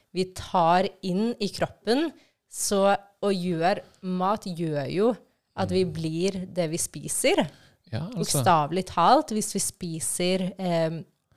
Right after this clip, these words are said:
Speaker 1: om det er dyr eller
Speaker 2: Mm.
Speaker 1: hva det er, så tar vi inn energi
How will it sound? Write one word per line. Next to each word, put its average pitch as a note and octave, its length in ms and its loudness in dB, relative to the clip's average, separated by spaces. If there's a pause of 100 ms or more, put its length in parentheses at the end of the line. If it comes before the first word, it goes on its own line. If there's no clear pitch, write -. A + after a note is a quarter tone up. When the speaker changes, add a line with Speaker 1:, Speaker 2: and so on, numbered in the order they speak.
(180)
Speaker 1:
om F3+ 120 -4
det E3+ 120 0
er E3 160 0 (160)
dyr A#3+ 340 0
eller E3+ 280 2
Speaker 2:
Mm. C#3 80 -4
Speaker 1:
hva D#3 220 0
det - 120 -4
er, A#3 340 4
så G#3+ 160 -6
tar G#3+ 260 -2
vi D#3+ 100 -4
inn F3 140 -4
energi F#3+ 800 -2